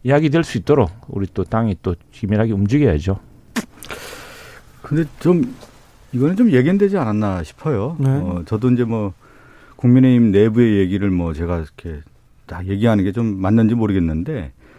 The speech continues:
Speaker 2: 전반적으로 이제 선대위가 꾸려지면 그 선대위 인선에 대한 그림을 통해서 이것이 어떻게 갈 것인지 예고가 되지 않습니까?
Speaker 3: 네.
Speaker 2: 그러면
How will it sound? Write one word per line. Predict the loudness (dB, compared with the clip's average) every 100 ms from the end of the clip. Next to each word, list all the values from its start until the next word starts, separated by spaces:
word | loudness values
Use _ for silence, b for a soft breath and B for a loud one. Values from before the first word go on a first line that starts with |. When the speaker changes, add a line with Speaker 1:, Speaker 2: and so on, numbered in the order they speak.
| b b b b
Speaker 2:
전반적으로 | -2 0 2 2 0 0 0 2 0 -2 -2 -2 0
이제 | 0 0
선대위가 | 2 4 4 4 2
꾸려지면 | 0 0 0 2 2 0 -2 -4 -8 -8
그 | -8
선대위 | 0 0 4 2 4
인선에 | 4 4 4 2 2 2 2
대한 | 0 0 -2
그림을 | 0 4 4 4
통해서 | 0 -2 -2 -4 -6
이것이 | -4 -4 -2 -4
어떻게 | -2 -4
갈 | -4 -6
것인지 | -4 -2 -2 -2 -4 -4 -6 -14 b b b b 2
예고가 | 4 4 2 2
되지 | 0 -2
않습니까? | -4 -6 -12 -12 -12 -6
Speaker 3:
네. | 0 2 2
Speaker 2:
그러면 | 2 0